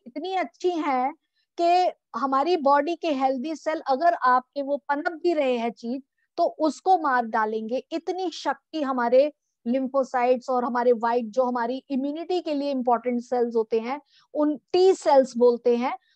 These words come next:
उनकी power देखिए कितनी गुना बढ़ जाती है। और ये science कह रही है, research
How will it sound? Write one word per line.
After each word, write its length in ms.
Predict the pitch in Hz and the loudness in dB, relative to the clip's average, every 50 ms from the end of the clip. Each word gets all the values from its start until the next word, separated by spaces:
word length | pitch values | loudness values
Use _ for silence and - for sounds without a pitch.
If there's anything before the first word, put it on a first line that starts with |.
| _ - | _ -8
उनकी 360 | 339 349 359 359 - - 392 | -6 -6 -6 -4 0 0 0
power 440 | 392 - - 294 277 269 269 294 294 | 2 2 2 2 2 2 2 0 -2
देखिए 360 | 247 247 269 262 - 311 339 | -2 -4 -4 -4 -4 -8 -10
कितनी 440 | 330 - - 330 - - 320 349 349 | -10 -10 -12 -12 -10 -10 -10 -10 -10
गुना 280 | 269 262 277 247 269 262 | -8 -8 -8 -4 -4 -4
बढ़ 200 | 220 220 220 214 | -4 -4 -6 -6
जाती 400 | 196 208 202 202 _ - 196 214 | -6 -6 -8 -8 _ -16 -12 -8
है। 200 | 202 196 196 - _ _ _ _ _ _ _ - | -8 -8 -8 -12 _ _ _ _ _ _ _ -6
और 120 | 240 254 262 | -2 -2 0
ये 340 | 262 311 349 370 370 330 | 0 0 0 0 0 -2
science 600 | 294 - - - 339 285 302 339 370 370 - - _ 320 | -6 -12 -6 0 0 2 2 0 -2 -8 -10 -12 _ -4
कह 80 | 285 | -2
रही 160 | 254 277 294 | -2 2 2
है, 160 | 302 294 247 262 | 2 2 2 0
research 480 | 262 254 - 311 311 320 311 - - | -2 -2 -2 0 0 0 0 -2 -6